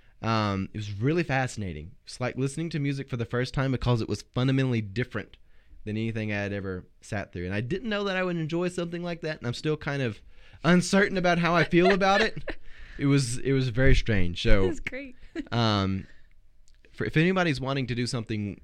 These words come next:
Speaker 1: weird and have a totally different experience with things, um, watch the Alfred Hitchcock film Rope and then sit down and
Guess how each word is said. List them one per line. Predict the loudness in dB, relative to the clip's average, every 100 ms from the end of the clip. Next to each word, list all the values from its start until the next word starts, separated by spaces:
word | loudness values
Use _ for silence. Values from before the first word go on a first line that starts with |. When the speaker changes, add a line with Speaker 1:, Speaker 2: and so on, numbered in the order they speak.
| -16
Speaker 1:
weird | -12 -2 2 2 0 -2 -10 -14 -6
and | -2 -2 -4
have | -4 -2
a | -2
totally | -2 -4 -2 -2
different | -4 -4 -6
experience | -6 -6 -4 -4 -6
with | -8
things, | -6 -6 -8 -14 -20 -20 -20 -8
um, | -4 0
watch | 2 2 -2
the | -2 0
Alfred | 0 -2 -4
Hitchcock | -4 -4 -6 -4
film | -6 -4 -2
Rope | -2 -2 -12 -8
and | -4
then | -2 -4
sit | -6 -6
down | -6
and | -4 -6